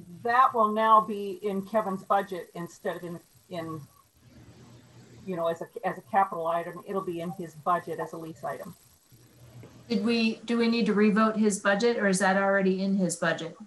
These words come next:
Speaker 1: We will need to revote his budget. Yeah, it's still gonna, the money is still gonna end up basically what we're talking about here, but it needs to be in a different spot.
Speaker 2: Okay.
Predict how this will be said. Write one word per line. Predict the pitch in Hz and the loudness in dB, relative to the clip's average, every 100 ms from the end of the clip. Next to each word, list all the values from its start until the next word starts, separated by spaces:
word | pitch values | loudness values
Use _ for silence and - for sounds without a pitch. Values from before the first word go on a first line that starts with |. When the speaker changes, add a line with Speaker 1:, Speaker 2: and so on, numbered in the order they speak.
| 214 | -4
Speaker 1:
We | 240 220 | -4 -2
will | 220 220 | 4 4
need | 220 214 190 | 4 2 0
to | 196 | -2
revote | 185 196 185 180 | -2 0 2 2
his | 190 180 | 0 -6
budget. | - 160 147 - - - - - - - | -2 -4 -4 -16 -18 -20 -20 -20 -18 -2
Yeah, | - - | 0 2
it's | 508 - | 0 -4
still | - 294 | -4 -2
gonna, | 269 254 226 196 | -2 -2 -2 2
the | 226 | 4
money | 240 262 247 | 4 4 2
is | 220 | -2
still | - 233 | 0 0
gonna | 220 208 226 | 0 -4 -4
end | 220 | -2
up | 202 196 | -2 -2
basically | 196 208 - 220 202 185 | -2 -4 -4 -6 -4 0
what | 180 180 | 0 0
we're | 180 170 | -4 -6
talking | - 185 185 196 | 0 0 0 -2
about | 190 185 190 | 2 0 0
here, | 208 190 190 170 | -6 -4 -4 -2
but | 175 160 - | 0 0 -6
it | 180 | -10
needs | 185 170 165 | -6 -8 -10
to | - | -10
be | 180 | -8
in | 165 | -6
a | 156 | -6
different | 160 156 - | -8 -12 -12
spot. | - - - - _ _ _ - - - - - - - - - - - - - - - - - - - 247 | -4 -4 -4 -18 _ _ _ -20 -20 -20 -20 -20 -20 -20 -20 -20 -20 -20 -20 -20 -20 -20 -20 -20 -20 -10 -8
Speaker 2:
Okay. | 254 220 | -6 -8